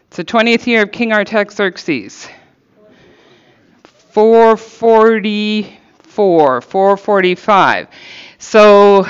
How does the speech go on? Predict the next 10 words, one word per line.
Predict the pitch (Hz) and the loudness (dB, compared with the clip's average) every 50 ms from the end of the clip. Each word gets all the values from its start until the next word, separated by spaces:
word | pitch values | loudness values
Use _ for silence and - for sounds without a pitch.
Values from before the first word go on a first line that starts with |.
| - 202 | -6 -6
um, | 185 202 202 190 196 202 190 - | -2 0 0 0 0 -2 -4 -4
it's | - 196 190 - - | -4 -4 -4 -2 -4
the | 220 208 | -4 -4
twentieth | - - 269 269 285 269 208 185 - - | -2 0 0 2 2 0 0 -2 -4 -4
year. | 180 143 131 143 180 220 - _ _ - - - - _ | -4 -4 -2 -4 -4 -6 -10 _ _ -20 -20 -20 -12 _
And | - 190 190 175 | -4 -4 -4 -4
so, | - - 220 202 190 185 180 | -2 0 0 0 0 0 -4
remember, | - - 185 190 190 185 185 185 185 | -6 -8 -8 -6 -4 -4 -4 -4 -4
we're | 180 185 | -4 -4
moving | 180 185 185 190 185 180 185 185 180 180 | -4 -4 -4 -4 -4 -4 -6 -6 -6 -8